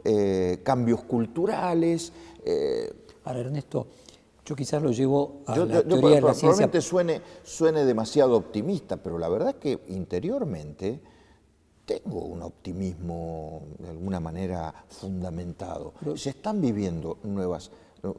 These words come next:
Speaker 1: se está viviendo una
Speaker 2: sin,
Speaker 1: nueva
Speaker 2: sin,
Speaker 1: época.
Speaker 2: sin ninguna duda, lo que no quita que la verdadera nueva época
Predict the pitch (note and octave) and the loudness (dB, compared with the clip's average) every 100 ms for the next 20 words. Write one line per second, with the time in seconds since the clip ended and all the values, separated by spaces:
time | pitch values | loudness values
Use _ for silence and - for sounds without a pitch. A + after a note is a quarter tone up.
0 | G#2 - A#2+ F3 D3 G#2 F2+ F2 F#2 E2+ | -8 -10 -6 -2 0 0 -2 -2 -2 -2
1 | D#2 D#2+ - D3+ D3 D#3+ F#3+ E3+ G3+ C#3 | -4 -8 -8 -6 -6 -6 -6 -4 -4 -4
2 | G#2 - - - - B2+ A2 A#2 C#3+ F3 | -6 -14 -20 -20 -8 -8 -6 -6 -4 -6
3 | F3 C#3+ - C3+ - - - - _ - | -6 -6 -6 -8 -10 -20 -20 -20 _ -20
4 | - - - - - - A2+ A2+ - - | -20 -20 -20 -20 -20 -8 -6 -6 -10 -20
5 | - - - B2 A#2 A#2 A2 A#2+ G3 F3+ | -20 -18 -4 -2 -2 -2 -2 0 0 0
6 | B2 A#2+ A2+ A2 G#2+ G2+ F#2 G#2 | -2 -4 -4 -6 -8 -10 -12 -12